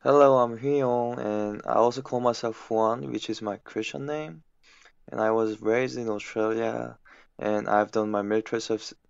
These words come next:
military service as well in Yongsan, Korea, as a Katusa. So I've kind of experienced both English, British English, and American English. I'm glad to talk to you, Andrew, here today and share my experience.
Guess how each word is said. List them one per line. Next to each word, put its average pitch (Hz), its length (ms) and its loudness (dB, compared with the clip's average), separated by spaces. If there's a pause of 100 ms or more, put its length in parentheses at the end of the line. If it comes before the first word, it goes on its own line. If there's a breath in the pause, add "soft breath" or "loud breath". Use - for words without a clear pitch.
military 110 420 0
service 107 360 -4
as 101 180 -4
well 107 240 2
in 104 220 -8
Yongsan, 110 680 -8
Korea, 117 560 -4 (340 loud breath)
as 104 140 -2
a 104 60 -8
Katusa. 151 680 -6 (640 soft breath)
So 117 240 2
I've 113 160 2
kind 120 300 -2
of 110 120 -6
experienced 113 760 -4
both 104 340 -2 (100)
English, 117 640 -8 (520)
British 127 420 -2
English, 135 460 -6
and 110 120 -4
American 107 440 -2
English. - 480 -12 (640 soft breath)
I'm 117 120 0
glad 120 240 2
to 123 100 -6
talk 131 280 -4
to - 120 -6
you, 117 180 -2
Andrew, 110 400 -4
here 107 280 -8
today 110 500 -4
and 104 240 -8
share 107 180 -6
my 104 140 -6
experience. - 720 -12